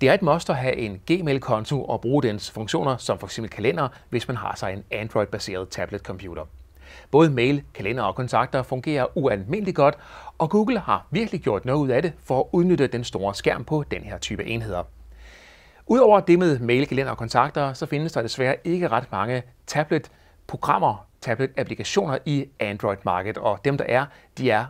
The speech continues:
ret svære at finde. Så på applikationsdelen, der er iPad fortsat en vinder.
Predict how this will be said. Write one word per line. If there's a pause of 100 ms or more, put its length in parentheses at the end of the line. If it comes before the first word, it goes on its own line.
(120)
ret
svære
at
finde. (380)
Så
på
applikationsdelen,
der
er
iPad (140)
fortsat
en
vinder.